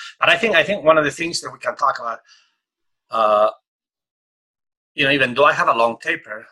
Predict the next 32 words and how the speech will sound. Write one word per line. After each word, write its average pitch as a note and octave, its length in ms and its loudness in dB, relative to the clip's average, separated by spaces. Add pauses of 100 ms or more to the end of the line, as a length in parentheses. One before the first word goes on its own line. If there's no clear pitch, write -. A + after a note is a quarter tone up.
(140)
I - 40 -20
think C3 220 -20
one C3 140 -2
of A#2 80 -8
the A#2 40 -16
reasons A#2+ 360 -14
why A2+ 160 -10
the A2+ 100 -18
kids - 540 -10 (100)
have C3 140 0
a A#2 60 -4
tendency A#2+ 680 -4 (140)
of A#2 100 -20
swimming A#2 320 -10
fast - 340 -2
all A2+ 120 -8
the A2+ 60 -20
time C#3 420 -6 (580)
is A2+ 100 -18
because A#2 300 -8
the A2 100 -6
way C3 360 0 (840)
set - 300 2
up - 220 0
the, B2 300 -10 (180)
the, B2+ 120 -6 (160)
the, A2+ 320 -12
the A#2 120 -16
cycles C3 800 0
of A2+ 160 -16
the - 60 -20
season, A2+ 600 -8